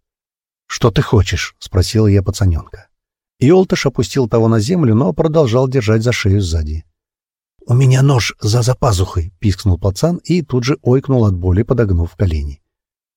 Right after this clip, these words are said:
«У него и вправду нож, Оли!» сказал Иолташ, усиливая хватку. «Да отпусти ты его!» Я схватил Иолташа за плечо. «Ты же ему голову открутишь!» Иолташ достал из-за пазухи пацана тяжелый боевой нож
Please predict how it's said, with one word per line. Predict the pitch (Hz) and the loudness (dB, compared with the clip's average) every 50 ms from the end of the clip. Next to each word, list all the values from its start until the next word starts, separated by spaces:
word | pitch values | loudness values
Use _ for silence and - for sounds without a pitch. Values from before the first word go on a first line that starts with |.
| _ - | _ 0
«У | 95 | 2
него | 90 87 87 90 101 | 2 4 4 4 4
и | 117 | 2
вправду | 110 - - 117 110 101 98 95 101 131 139 | 0 0 0 0 2 2 2 2 2 2 2
нож, | 147 131 95 - - - - | 2 2 2 0 -2 -4 0
Оли!» | - 131 123 104 85 69 - _ _ | 2 4 4 4 2 0 -4 _ _
сказал | - - - - 85 76 87 92 101 - - | -20 -12 -6 -4 -2 0 0 0 0 -2 0
Иолташ, | 101 95 98 110 - - 139 - - | 2 2 2 2 0 -4 -4 -4 -4
усиливая | 123 - - - 95 90 90 98 104 | -6 -6 -4 -2 -2 -2 0 -2 -2
хватку. | - - 98 80 - - - 98 - _ _ _ _ _ _ _ - | -2 -4 -6 -6 -6 -8 -10 -16 -16 _ _ _ _ _ _ _ -2
«Да | 107 127 | 0 0
отпусти | 139 - - 196 - - - 226 | 0 2 0 0 0 0 0 -2
ты | - - 175 | 0 2 2
его!» | 131 101 87 78 76 73 73 - _ _ _ _ _ _ _ _ _ _ | 2 2 2 0 -2 -6 -8 -12 _ _ _ _ _ _ _ _ _ _
Я | - 101 95 104 107 101 | -2 2 2 2 2 2
схватил | - - - 98 90 - - 107 104 - - - | 0 0 0 0 0 0 0 2 2 0 0 0
Иолташа | - 101 98 98 95 - 98 - - 98 | 0 2 2 2 2 0 -2 -2 -2 -4
за | 82 87 | -4 -4
плечо. | - 92 87 - - - 78 71 _ _ _ _ _ _ _ - | -2 -4 -4 -4 -4 -8 -8 -10 _ _ _ _ _ _ _ -4
«Ты | 254 226 | -2 -2
же | 175 202 | 0 2
ему | 208 208 202 196 190 | 2 2 4 2 2
голову | 175 214 208 196 170 151 151 | 2 2 4 4 4 4 4
открутишь!» | 135 117 - - 139 107 90 - - 78 - - - - _ _ _ _ _ _ _ _ _ _ _ _ _ _ _ _ _ _ _ _ _ - | 2 0 0 0 2 2 2 0 -2 -6 -8 -10 -12 -16 _ _ _ _ _ _ _ _ _ _ _ _ _ _ _ _ _ _ _ _ _ 0
Иолташ | 151 180 196 190 190 165 131 | 2 2 2 2 0 -2 0
достал | 117 113 - - 175 180 175 147 | 0 -2 -2 0 0 0 2 2
из-за | 101 90 107 101 | 2 0 0 0
пазухи | - 151 160 131 - - - 104 | 0 -2 -2 -2 -4 -8 -8 -6
пацана | - 98 - 113 113 143 160 | -4 -2 0 0 0 0 0
тяжелый | - - 101 82 87 95 120 147 139 | 0 0 0 0 2 0 0 0 0
боевой | 135 160 160 135 98 110 127 | 0 -2 0 0 2 2 2
нож | 143 135 104 110 120 - - - | 2 2 0 0 -2 -4 -12 -16